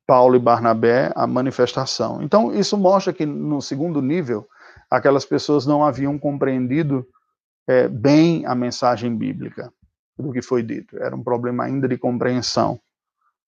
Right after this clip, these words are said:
né? Então, elas compreenderam a sentença, elas não compreenderam a sentença. Outras pessoas compreenderam a sentença, mas não concordaram,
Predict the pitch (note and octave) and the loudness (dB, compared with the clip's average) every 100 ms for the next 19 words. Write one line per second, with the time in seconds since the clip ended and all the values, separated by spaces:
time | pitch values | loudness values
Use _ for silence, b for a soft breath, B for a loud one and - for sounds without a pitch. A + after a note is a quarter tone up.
0 | - B2+ B2 D3+ D3+ B2+ A#2 A2+ - C3 | 0 4 4 2 -2 0 2 2 2 0
1 | B2+ B2+ A#2+ A#2+ A#2 - C3 C3+ C3+ C#3+ | 2 4 6 6 4 0 0 0 0 0
2 | - G3+ G3+ - b b b b b b | 0 -2 -2 -14 b b b b b b
3 | _ _ _ - C#3 C#3 B2+ C#3+ E3+ D#3 | _ _ _ 2 4 6 6 6 6 4
4 | C#3 C3 B2+ C3 - D#3 B2+ A2+ G#2+ D3+ | 6 8 8 6 6 4 2 -2 0 0
5 | D3+ D3 D3 - C#3+ C3 C#3+ C3+ C3 B2+ | 0 -2 -2 0 -2 -2 -4 -4 -2 0
6 | C#3+ D#3+ D3+ D#3 C#3+ C#3+ D3 E3+ - D3+ | 0 2 0 -2 -4 -2 -2 -2 -4 -2
7 | C#3+ B2+ D3 D3+ D#3 E3 E3 D#3+ C3+ A#2 | -2 -2 -2 -2 2 2 6 4 4 2
8 | A2+ A2 G#2+ G#2+ | 4 4 2 -2